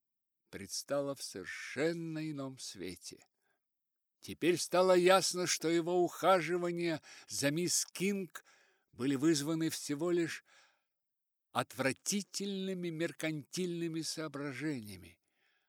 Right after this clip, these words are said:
а её не такое уж и большое приданое свидетельствовало не об умеренности его запросов,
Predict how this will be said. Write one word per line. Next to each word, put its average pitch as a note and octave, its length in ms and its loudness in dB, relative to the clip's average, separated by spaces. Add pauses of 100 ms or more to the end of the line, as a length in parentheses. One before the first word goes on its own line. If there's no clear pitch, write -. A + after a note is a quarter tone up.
(220)
а B2 200 2
её D#3+ 340 6
не E3 180 0
такое F3 480 2
уж - 180 -4
и D3+ 100 2
большое C#3+ 560 -2
приданое E3 680 -2
свидетельствовало D#3+ 1040 0 (520)
не C#3+ 160 2
об D3+ 140 2
умеренности G#3+ 800 2
его F3 260 -2
запросов, C3+ 680 -8